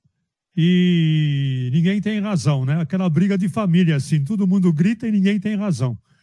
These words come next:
E foi exatamente isso. O que que o torcedor do Eintracht Frankfurt foi fazer em Nápoles, sabendo que ele não podia entrar no estádio?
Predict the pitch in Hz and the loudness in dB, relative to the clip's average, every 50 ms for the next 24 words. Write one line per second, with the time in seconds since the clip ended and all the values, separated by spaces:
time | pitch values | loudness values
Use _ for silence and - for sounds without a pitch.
0 | _ _ _ _ _ _ _ _ _ _ - - 135 127 - - 160 165 165 135 | _ _ _ _ _ _ _ _ _ _ -6 -6 -6 -4 -2 -2 0 0 0 0
1 | 160 170 170 - 202 196 214 226 190 233 190 151 139 - - 147 - - 277 339 | 0 0 0 -2 -2 -2 -2 -2 -2 -2 -2 -2 -2 -2 -6 -10 -4 -2 0 0
2 | 302 - - 269 247 165 - 226 240 180 - - 196 170 143 185 233 254 208 190 | 0 -2 -2 -4 -4 -2 0 0 0 0 0 0 0 2 2 2 2 2 0 0
3 | 180 180 190 196 175 - 143 151 139 - - 175 214 233 202 - - 240 208 143 | 0 0 0 -2 -2 -2 -2 -2 -2 -2 -2 -2 -2 -2 -2 -6 -6 -6 -6 -6
4 | - - - 185 214 233 165 180 165 151 123 98 151 175 190 208 208 190 170 - | -8 -4 -2 0 0 0 0 -2 -2 -2 -2 0 0 2 2 2 0 -4 -6 -8
5 | _ _ _ _ _ _ _ _ _ - 233 190 190 165 143 139 156 180 208 202 | _ _ _ _ _ _ _ _ _ -4 0 2 2 4 2 2 0 0 -2 -2
6 | - 208 202 214 185 - - - 208 196 151 120 170 196 214 208 190 220 156 - | -2 -2 -2 -2 -2 -2 -2 -2 -2 -2 0 2 4 4 4 2 0 -2 -2 0
7 | 190 185 185 180 185 185 170 - 165 156 147 175 170 160 151 165 151 151 147 156 | 0 2 2 2 2 2 0 0 0 0 2 2 0 0 -2 -2 -2 -2 -2 -2
8 | 135 - - 131 120 135 127 - - | -4 -4 -6 -8 -8 -8 -10 -14 -20